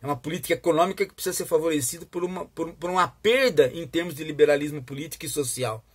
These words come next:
E a via chilena nos deixa sempre de cabelo em pé, né? Pra quem tem cabelo. Eu que não tenho cabelo, né? Ou que faço de conta que não tenho cabelo,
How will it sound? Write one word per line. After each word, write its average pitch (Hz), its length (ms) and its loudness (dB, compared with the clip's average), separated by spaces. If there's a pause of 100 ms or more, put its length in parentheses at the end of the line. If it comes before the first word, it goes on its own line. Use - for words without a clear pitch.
(560)
E 131 260 -4
a 120 120 -2
via 139 280 6
chilena 156 600 0 (200)
nos 131 120 -8
deixa 156 440 -2
sempre 233 460 -2
de - 120 -10
cabelo 165 380 0
em 170 120 -8
pé, 117 300 -4 (280)
né? 175 220 -4 (220)
Pra 123 100 -2
quem 143 160 -4
tem 151 160 -4
cabelo. 123 480 2 (180)
Eu 139 120 -4
que 156 100 -8
não 151 140 0
tenho 135 280 -2
cabelo, 165 580 2 (180)
né? 175 240 -4 (280)
Ou 147 320 2
que 131 180 -8
faço 139 460 0
de 127 80 -8
conta 131 260 -6
que - 80 -10
não 131 140 -6
tenho 127 240 -6
cabelo, 170 560 6